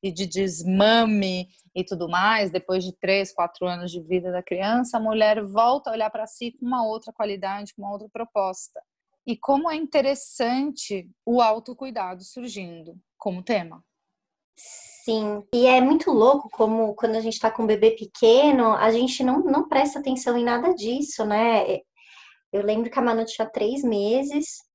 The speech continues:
Speaker 2: eu fui assistir meu afilhado numa dancinha lá,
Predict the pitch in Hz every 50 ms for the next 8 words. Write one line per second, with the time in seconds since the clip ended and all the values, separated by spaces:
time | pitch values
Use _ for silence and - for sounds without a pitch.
0 | _ - 208 214 214 214 - - - 220 220 220 214 214 214 - 220 208 - -
1 | 214 214 214 214 214 - - 208 202 208 208 202 208 208 208 202 202 208 190 202
2 | 202 208 208 - - - 196 196 214 208 196 196 196 220 254 -